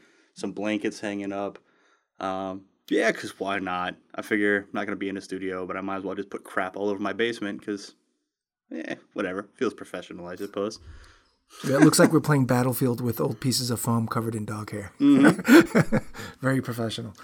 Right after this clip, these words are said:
Speaker 1: Oh, that's how, how we like to do it. And then I forget to turn the volume off of my actual laptop, so
Speaker 2: <laughs>
Speaker 1: we pick up a nice little chi-, chime there. Um, yeah, so, um,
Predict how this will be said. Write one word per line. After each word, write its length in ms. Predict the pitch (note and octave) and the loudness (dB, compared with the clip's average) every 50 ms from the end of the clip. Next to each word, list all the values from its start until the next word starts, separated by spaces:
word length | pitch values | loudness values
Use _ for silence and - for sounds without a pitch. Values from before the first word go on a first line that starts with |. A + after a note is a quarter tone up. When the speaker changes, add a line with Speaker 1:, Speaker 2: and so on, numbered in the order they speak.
| - - | -8 -4
Speaker 1:
Oh, 180 | A#2+ G#2+ G2+ | -2 0 2
that's 140 | G2+ G#2+ G2+ - | 2 0 0 0
how, 140 | B2 - - - | -2 -4 -4 -2
how 120 | - C3+ | 0 2
we 80 | B2+ A#2+ | 4 4
like 120 | A2 G#2 | 2 0
to 60 | G#2 G#2 | 0 0
do 100 | A2 G#2 | -2 -2
it. 140 | G2 - - | -2 -2 -4
And 100 | A2+ A2+ | -4 -2
then 100 | G#2+ G#2 G3+ | 4 6 6
I 40 | |
forget 220 | - - A#2+ A#2 A2+ | 6 6 4 -2 -2
to 60 | A2+ | -4
turn 140 | G#2 A#2 G#2 | -4 -4 -4
the 60 | G2+ | -4
volume 260 | G2 G2+ G#2 G2+ G2+ G2+ | -2 -2 -2 -2 -2 -2
off 160 | G2 F#2+ - | -4 -4 -6
of 80 | - | -10
my 140 | F#2 F#2 G2+ - _ - | -12 -12 -14 -16 _ -10
actual 220 | A2+ A2 - G2 G2 | -10 -8 -6 -4 -2
laptop, 420 | A#2 B2 A#2+ - - F2+ F#2 - | -2 -2 -2 -4 -6 -8 -8 -8
so 400 | - B2+ - E3+ C#3 - - G#2+ - - | -8 -4 0 0 0 0 -2 -8 -10 -12
Speaker 2:
<laughs> 100 | - - | -8 -6
Speaker 1:
we 60 | A2 | -4
pick 160 | G#2 G#2+ - | -2 -2 0
up 60 | G2+ | 0
a 20 | G#2 | -2
nice 180 | G#2 G2+ G2+ | -2 -2 -4
little 140 | G#2+ G#2 G#2 | -4 -6 -6
chi-, 300 | G2+ - A#2 G#2+ G#2 G2 - B2+ B2+ | -6 -4 -4 -4 -4 -4 -8 -10 -8
chime 300 | - C3 B2 A#2+ A2+ A2+ | -4 -2 -2 0 0 -2
there. 180 | A2 G#2 F#2+ - _ _ - _ _ _ _ _ _ _ _ _ - - - - - - - - - - - _ - | -4 -4 -6 -8 _ _ -20 _ _ _ _ _ _ _ _ _ -20 -20 -20 -20 -20 -20 -20 -20 -20 -20 -16 _ 2
Um, 340 | E3 E3+ E3+ E3+ D#3+ D#3 F#3+ | 4 6 6 6 4 4 2
yeah, 200 | C4 F#4+ E4+ - | 0 2 0 0
so, 420 | - - C#3 C3 C3+ C#3 C3+ C3 | 2 2 4 6 6 8 8 8
um, 400 | B2+ A#2+ A#2 A2 - - - - | 6 6 2 0 -4 -6 -14 -20